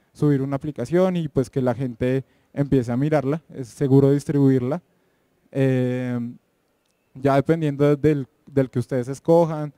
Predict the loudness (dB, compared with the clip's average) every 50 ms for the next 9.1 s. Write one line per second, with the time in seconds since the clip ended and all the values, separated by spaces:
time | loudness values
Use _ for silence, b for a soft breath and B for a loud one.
0 | _ _ _ _ _ _ -8 -4 0 0 0 2 0 -2 -2 -4 -4 -2 -2 -2
1 | -2 -2 -2 -2 -2 -2 -2 -2 -4 -4 -4 -6 -6 -10 -10 -4 0 2 2 2
2 | 0 -2 -6 _ _ _ _ _ _ _ _ _ _ -2 0 2 2 2 2 2
3 | 2 0 0 -2 -4 -2 2 4 4 4 4 2 -2 -2 -2 -2 -2 -2 -2 -2
4 | -2 -4 -4 -4 -2 -2 -2 -2 -2 -2 -4 -6 -6 -10 -10 -10 -8 -6 -4 -4
5 | -4 -4 -2 -2 -2 -2 -2 -2 -6 -8 _ _ _ _ _ _ _ _ _ -2
6 | 2 4 4 4 4 2 -2 -6 -10 -8 -4 -2 0 0 0 0 0 0 0 0
7 | 0 0 2 2 0 2 0 -2 -2 -2 -2 -2 -4 -6 _ _ -4 -2 -2 -2
8 | -4 -6 -6 -6 -4 -4 -4 -4 -4 -4 -4 -4 -4 -4 -4 -6 -8 -6 -6 -8
9 | -8